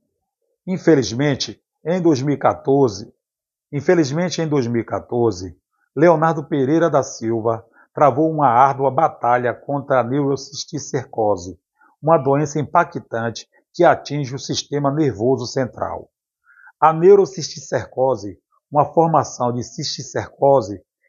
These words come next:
é uma infecção que afeta predominantemente o cérebro músculos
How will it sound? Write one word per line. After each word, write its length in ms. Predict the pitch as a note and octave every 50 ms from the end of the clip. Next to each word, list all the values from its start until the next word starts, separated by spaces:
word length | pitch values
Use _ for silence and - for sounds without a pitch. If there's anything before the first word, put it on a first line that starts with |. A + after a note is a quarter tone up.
| _ -
é 100 | C#3+ D#3+
uma 220 | F3 F#3+ F#3+ E3+
infecção 720 | D3 - - F3+ F3+ F3+ - B2+ - - - C3 C#3+ C3+ C#3
que 100 | - F3
afeta 560 | C#3 A2+ - - - C#3+ C#3+ C#3 - C3 A2+ - _ _ -
predominantemente 1200 | E3 F3 F#3+ F#3 C#3+ A#2+ D#3+ D#3+ D#3 D3 C#3 C#3+ C#3+ C#3 C#3+ C3 A2 G2+ A2 A#2 A#2+ A2+ - - - -
o 100 | E3 D#3+
cérebro 680 | - - - B2+ B2+ B2+ C3 C3 B2+ B2 B2+ A#2 - _ _ _ _ _ _ - D3
músculos 720 | D#3+ F#3 E3+ E3 - - E3+ D#3+ D#3 D3 - - -